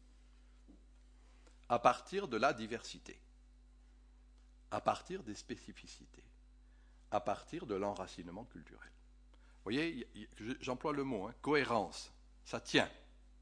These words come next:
ensemble. Mais c'est une cohérence, chaque partie de la mosaïque gardant sa forme,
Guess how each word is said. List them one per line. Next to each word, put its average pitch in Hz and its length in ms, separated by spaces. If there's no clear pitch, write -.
ensemble. 95 500
Mais 104 380
c'est - 320
une 127 160
cohérence, 120 600
chaque - 340
partie 190 640
de 117 60
la 120 180
mosaïque 95 840
gardant 113 520
sa - 180
forme, 110 580